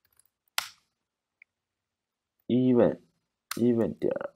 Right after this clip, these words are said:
get point 总数等于一吧，否则就等于一吧。好，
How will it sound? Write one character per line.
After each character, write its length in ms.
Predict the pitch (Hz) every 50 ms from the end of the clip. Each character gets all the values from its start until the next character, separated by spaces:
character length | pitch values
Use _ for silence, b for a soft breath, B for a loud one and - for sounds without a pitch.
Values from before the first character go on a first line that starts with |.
| _ _ _ _ - - -
get 260 | 107 104 90 76 - - - - - _
point 600 | - - - - 127 123 117 101 98 - - - _ _ _ _ _ _ _ _ _ _ -
总 220 | - 98 82 85
数 320 | - - - 104 - - _ _
等 220 | - - 87 78 67
于 180 | 73 80 87
一 220 | 90 90 90 92 95
吧， 240 | 95 87 78 - - _ - - - - -
否 160 | - - 87
则 120 | 90 107
就 120 | 113 127 131
等 240 | 127 113 95 90
于 40 | 98
一 160 | 104 104 110
吧。 300 | 123 127 113 95 - - _ _ _ _ _ _
好， 340 | - - 101 98 - - -